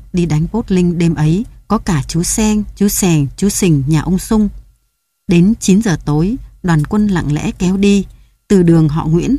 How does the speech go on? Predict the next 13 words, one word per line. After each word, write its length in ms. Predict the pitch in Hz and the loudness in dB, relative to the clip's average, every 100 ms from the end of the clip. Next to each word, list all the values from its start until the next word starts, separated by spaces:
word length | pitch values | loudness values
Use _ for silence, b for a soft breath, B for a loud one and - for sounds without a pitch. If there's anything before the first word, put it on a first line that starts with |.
| - | -2
lại 220 | 170 151 | -4 -4
vắng 240 | 147 156 190 | -4 -2 -2
hoe. 320 | 208 202 196 165 - _ _ - | 0 2 0 -4 -16 _ _ -2
Mẹ 240 | 175 151 | 0 0
Nghĩa, 320 | 156 165 185 302 - _ _ _ _ _ _ _ - | 0 0 0 -4 -8 _ _ _ _ _ _ _ -2
mẹ 220 | 180 - | -2 -2
cái 120 | 190 208 | -6 -6
Hạnh 180 | 196 - - - _ _ - | -4 -6 -10 -20 _ _ -6
và 500 | 156 156 139 139 - - | 0 0 0 -6 -6 -2
mấy 160 | 196 | -2
bà 100 | 202 | 0
hàng 260 | 151 147 143 | -2 -2 -4
xóm 380 | - 156 170 | -4 -4 -2